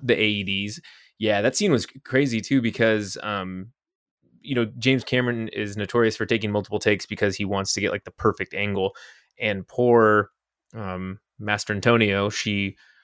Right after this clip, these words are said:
was there just bare-chested, exposed, and getting slapped by Ed Harris over and over. And she just, she broke down and was like, "I, I, I don't have to stand for this, you know, like, we're human beings or whatever." And so that's why some of the shots they did for it were just facing up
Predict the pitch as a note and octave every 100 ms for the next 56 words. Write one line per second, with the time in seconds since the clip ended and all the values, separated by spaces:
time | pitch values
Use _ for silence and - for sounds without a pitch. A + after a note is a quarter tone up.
0 | _ A2 G#2 G2 G2+ A#2+ A2 A#2 A2+ G2+
1 | F#2 A2 A2 - A2 - A2 G#2+ G#2 -
2 | - - A2 G#2+ G#2+ G2 G2+ G2+ F#2+ -
3 | A2 G#2+ G#2 G2 F#2+ A#2 G#2 - G#2+ G2+
4 | G2 F#2+ F#2+ G2+ F#2+ - A2 G2+ - -
5 | - - C3+ A2 B2 A#2 A2+ A2+ A2+ G2
6 | G2 F#2+ G2 F#2+ - _ _ _ _ _
7 | - - A2 A2+ B2+ B2 B2 G#2+ - B2
8 | A#2+ A2 G2 - G2+ G2+ G2 A2+ G#2 B2
9 | A2 A#2+ A2+ G#2 F#2+ F#2+ F#2 F#2 F#2 G#2
10 | G2+ A2 G#2 - A2 G2+ G2 - _ _
11 | _ - B2+ A2+ G#2 - G#2 - A#2+ A#2+
12 | A#2+ B2+ C3 C3 G#2 G2 F#2+ - - -
13 | G2+ - F#2+ F#2+ -